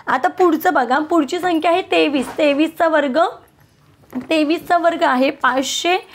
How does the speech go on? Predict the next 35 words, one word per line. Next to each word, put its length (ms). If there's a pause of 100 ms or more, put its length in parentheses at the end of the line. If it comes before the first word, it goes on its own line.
(380)
एकोणतीस. 760 (200)
तेवीसचा 340
वर्ग 180
आहे 160
पाचशे 440
एकोणतीस. 460 (400)
हे 120
पण 220
आलं 260
नाही, 140
हे 140
पण 240
नाही, 200
हे 60
पण 180
नाही, 120
म्हणजेच 300 (640)
सातशे 280
एकोणतीस 380
हा 60
कुणाचा 360
वर्ग 200
असणार 240
आहे? 160
तर 80
सत्तावीसचा 800
वर्ग 280 (280)
असणार 300
आहे. 80
मग 120
सत्तावीसचा 680
वर्ग, 220
सत्तावीस 600
गुणिले 340
सत्तावीस. 500